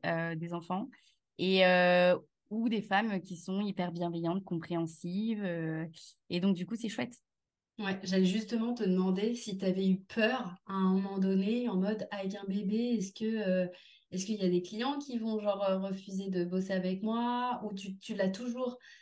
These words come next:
Speaker 2: est-ce que ça a été une peur à un moment donné ou est-ce que tu l'as toujours vu en mode, ça fera le tri, moi, je, dans tous les cas, je bosserai qu'avec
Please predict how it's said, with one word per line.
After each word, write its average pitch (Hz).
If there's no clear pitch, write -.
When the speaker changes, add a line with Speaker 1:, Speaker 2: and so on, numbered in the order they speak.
Speaker 2:
est-ce 202
que 294
ça 269
a 208
été 196
une 202
peur 240
à 190
un 190
moment 208
donné 233
ou 240
est-ce 196
que 220
tu 208
l'as 190
toujours 220
vu 226
en 240
mode, 190
ça 190
fera 185
le 180
tri, 202
moi, 185
je, 175
dans 175
tous 185
les 180
cas, 185
je 180
bosserai 180
qu'avec 185